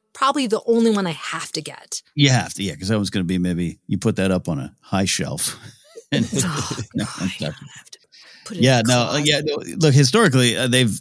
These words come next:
Speaker 2: absolutely struggled to capture Carrie Fisher as well. That's, that's been, uh, a thing for sure. Um,
Speaker 1: Mm-hmm.
Speaker 2: but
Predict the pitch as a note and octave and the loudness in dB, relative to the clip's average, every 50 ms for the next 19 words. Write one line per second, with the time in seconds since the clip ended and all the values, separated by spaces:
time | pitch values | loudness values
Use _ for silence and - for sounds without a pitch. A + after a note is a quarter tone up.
0 | - - B2 A2+ - G#2+ F#2 F2+ F#2+ - - G#2 F#2+ F2 E2+ E2 - - G2+ F#2+ | 0 0 0 2 0 -2 -2 -2 -2 -2 -2 -2 -2 -2 -4 -8 -6 -4 -4 -4
1 | F2 - - F#2 F2 - - - E2 - - - E2+ E2 E2+ - F2+ E2 - D2 | -2 -2 -4 -4 -4 -4 -6 -6 -8 -4 -4 -4 -4 -4 -4 -4 -6 -6 -6 -6
2 | B1+ - - F2 F2 D#2+ C#2 C#2+ D2+ E2 - - - - E2 - - - - D#2 | -8 -8 -6 -6 -6 -6 -6 -8 -10 -10 -10 -10 -10 -10 -10 -10 -10 -10 -8 -8
3 | D2+ D2 D2 C#2+ - C#2 D2 C#2+ D2 D2 C#2 C#2+ D#2 C#2+ - - D2 - - G#2 | -6 -6 -6 -8 -8 -8 -10 -10 -10 -10 -10 -10 -12 -12 -12 -14 -16 -8 -4 -4
4 | F#2+ E2+ D#2 D2 - - C#2 C#2 - - G2+ F2 D#2 - _ _ _ _ _ _ | -4 -4 -4 -8 -10 -10 -8 -6 -4 -4 -4 -4 -6 -8 _ _ _ _ _ _
5 | - - E2+ E2+ E2+ E2+ E2+ E2+ D2+ D#2+ E2 D2+ - | -8 -4 -2 -2 -2 -2 -2 -4 -4 -6 -6 -6 -8